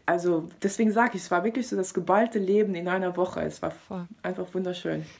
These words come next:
Speaker 2: Glaubst du, diese Erkenntnisse könnten dein Reiseverhalten auch verändern? Du hast ja gesagt, du bist wirklich durch die ganze Welt gejettet, eben auch berufsbedingt.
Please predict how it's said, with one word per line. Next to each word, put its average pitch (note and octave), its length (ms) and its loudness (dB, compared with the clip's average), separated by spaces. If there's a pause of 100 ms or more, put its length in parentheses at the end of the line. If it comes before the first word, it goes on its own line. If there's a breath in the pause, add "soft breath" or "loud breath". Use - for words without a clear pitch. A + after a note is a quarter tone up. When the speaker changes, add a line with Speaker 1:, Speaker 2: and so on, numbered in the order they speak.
(140)
Speaker 2:
Glaubst G#3+ 320 2
du, A#3+ 140 0
diese G#3+ 300 0
Erkenntnisse G#3+ 920 0
könnten G3+ 380 -2
dein F#3 320 2
Reiseverhalten F#3 960 0
auch F3+ 300 2
verändern? G#3 560 2
Du G#3 60 2
hast F#3+ 140 0
ja F#3+ 80 -2
gesagt, F#3 320 -2
du G3+ 60 -2
bist F#3+ 280 -4
wirklich G3+ 520 -2
durch F#3+ 360 0
die F3+ 120 -8
ganze F#3 380 2
Welt F3+ 240 0
gejettet, E3 500 0
eben E3+ 220 0
auch D#3+ 160 0
berufsbedingt. G3 1000 2